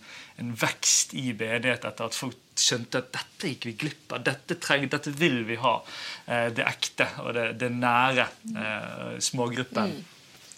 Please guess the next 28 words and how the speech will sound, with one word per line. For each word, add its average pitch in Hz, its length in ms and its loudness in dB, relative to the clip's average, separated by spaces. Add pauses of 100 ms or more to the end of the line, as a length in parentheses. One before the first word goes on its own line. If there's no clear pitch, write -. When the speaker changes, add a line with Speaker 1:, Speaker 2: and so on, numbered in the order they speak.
(220)
Speaker 1:
Disse 123 160 2
tingene. 120 260 -2
Så, 151 120 6 (420)
så, 170 200 6 (180)
så 185 160 4 (260)
på - 140 4
en 208 140 8
måte 147 180 4
så 185 80 8
håper 190 300 6
jeg 165 60 2
kanskje 165 280 6
at 165 60 4
dette 160 200 6
universet 151 480 4
kan 139 140 4
være 127 160 6
med 139 180 4
og 123 140 4
skape - 320 2
en 202 140 4
eller 147 160 4
annen 135 100 -2
form 139 160 0
for 131 160 -6
motreaksjon 131 720 0
noen 120 160 0
ganger. 120 320 2